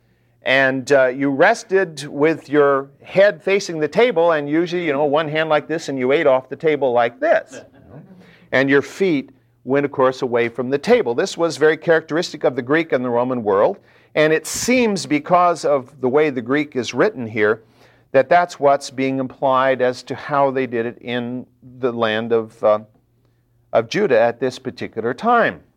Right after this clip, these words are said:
Because of the influence of the Greco-Roman world, at least in part.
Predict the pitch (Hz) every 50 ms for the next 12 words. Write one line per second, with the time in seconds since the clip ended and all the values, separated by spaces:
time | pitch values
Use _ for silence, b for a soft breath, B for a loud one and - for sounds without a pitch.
0 | _ _ _ _ _ _ _ _ _ _ _ _ _ _ _ _ _ _ _ _
1 | _ - - 120 131 131 - 143 123 113 - 113 95 92 104 101 101 107 107 -
2 | 196 180 117 85 - - 107 87 87 90 - 95 92 90 - 95 85 82 90 87
3 | 85 85 85 90 95 104 98 85 71 67 - _ _ - 90 87 - - 90 80
4 | - - - 78 80 - - - 156 131 90 -